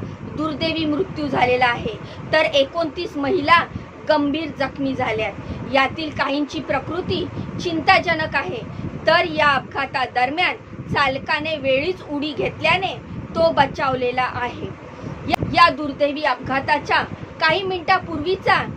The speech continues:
एक व्हिडिओ समोर येतोय. या काही मिनिटापूर्वीच्या या व्हिडिओमध्ये या महिला गाडीमध्ये गाणी वगैरे म्हणत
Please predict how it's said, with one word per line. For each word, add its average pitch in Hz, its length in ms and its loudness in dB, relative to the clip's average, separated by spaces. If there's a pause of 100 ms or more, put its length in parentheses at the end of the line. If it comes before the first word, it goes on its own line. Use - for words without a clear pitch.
(140)
एक 320 240 2
व्हिडिओ 330 360 -2
समोर 277 460 2
येतोय. 233 380 0 (520)
या 370 180 8
काही 392 360 0
मिनिटापूर्वीच्या 339 960 0 (340)
या 349 200 8
व्हिडिओमध्ये 359 760 2 (420)
या 330 240 8
महिला 339 480 2 (460)
गाडीमध्ये 311 680 2 (300)
गाणी 285 340 6
वगैरे 330 380 2
म्हणत 302 400 0